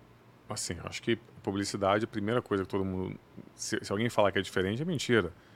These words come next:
É um dinheiro que atrai. Mesmo no, no, <laughs> no fim da feira, vale muito a pena. Então, assim, esse é, o, é,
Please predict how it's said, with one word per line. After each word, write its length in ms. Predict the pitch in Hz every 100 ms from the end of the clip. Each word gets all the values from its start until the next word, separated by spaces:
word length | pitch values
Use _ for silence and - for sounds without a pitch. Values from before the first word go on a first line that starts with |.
| - -
É 60 |
um 100 | 101
dinheiro 380 | 107 127 98 104
que 80 | -
atrai. 420 | 156 - 127 92 - - - -
Mesmo 600 | 101 113 156 170 127 90 - - - - - - -
no, 280 | 104 101
no, 300 | 98 101 95 85
<laughs> 40 |
no 100 | 113
fim 340 | 104 - - 107
da 100 | 90
feira, 480 | - 117 156 135 - - - -
vale 260 | - 92 87
muito 220 | 98 120
a 20 |
pena. 360 | 165 175 143 90 - - -
Então, 120 | 95
assim, 280 | 104 - 92 - - -
esse 240 | 98 107 147
é, 40 |
o, 100 | 131
é, 140 | -